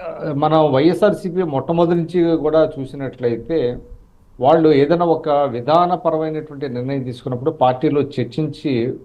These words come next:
పూర్తిగా కింద నుంచి పై స్థాయి వరకు ఒక చర్చకు పెట్టి ఒక నిర్ణయం తీసుకుంటే దానికి ఒక వ్యాలిడిటీ ఉంటుంది, దానికి ఒక శాంక్టిటీ ఉంటుంది. కానీ నిర్ణయాల్ని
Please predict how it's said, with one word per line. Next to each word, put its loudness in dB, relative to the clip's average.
పూర్తిగా 2
కింద -2
నుంచి -2
పై 0
స్థాయి 0
వరకు -2
ఒక -6
చర్చకు -2
పెట్టి -4
ఒక 0
నిర్ణయం 2
తీసుకుంటే 0
దానికి -2
ఒక -2
వ్యాలిడిటీ -4
ఉంటుంది, -6
దానికి -4
ఒక -2
శాంక్టిటీ -6
ఉంటుంది. -10
కానీ 4
నిర్ణయాల్ని 4